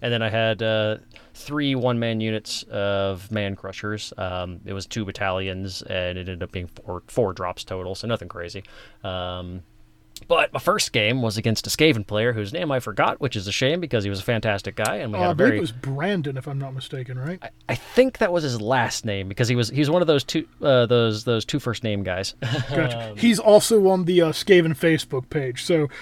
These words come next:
Speaker 2: if on some off chance he's listening, reach out. I'd love to talk Skaven list
Speaker 1: So,
Speaker 2: with you sometime.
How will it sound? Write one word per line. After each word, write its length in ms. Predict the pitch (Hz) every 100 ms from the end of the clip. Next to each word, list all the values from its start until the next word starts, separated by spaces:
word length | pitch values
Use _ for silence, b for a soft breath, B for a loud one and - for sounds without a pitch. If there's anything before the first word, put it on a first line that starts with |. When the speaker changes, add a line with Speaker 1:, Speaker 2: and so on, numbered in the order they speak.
| B B
Speaker 2:
if 160 | 185
on 140 | 180 175
some 180 | 190 175
off 260 | 175 165 -
chance 260 | 180 156
he's 180 | 180 139
listening, 440 | 165 156 156 139 139 B B
reach 240 | 220 226
out. 180 | 233 156
I'd 140 | 156 160
love 140 | 175
to 80 | 147
talk 180 | 185 160
Skaven 300 | - 170 156
list 160 | 143
Speaker 1:
So, 80 | 147
Speaker 2:
with 80 | 131
you 60 | 135
sometime. 440 | 139 131 131 123